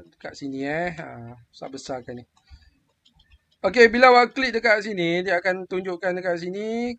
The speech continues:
Yang pertama, effect. Okey, boleh tambah lah effect dia. Direction daripada mana ke mana. Okey, lepas tu sound en-, enhancement, eh. After animation, down dim dan sebagainya. Okey,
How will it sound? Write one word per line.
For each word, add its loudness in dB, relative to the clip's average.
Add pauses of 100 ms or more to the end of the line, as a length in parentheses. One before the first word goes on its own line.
Yang -6
pertama, -2
effect. 0 (160)
Okey, -8
boleh -8
tambah -2
lah -6
effect -6
dia. -2
Direction -6
daripada -4
mana -4
ke -8
mana. -6 (640)
Okey, -4
lepas -4
tu -12
sound -2
en-, -8
enhancement, -6
eh. -6 (400)
After -4
animation, -8
down -8
dim -10
dan -8
sebagainya. -14
Okey, -6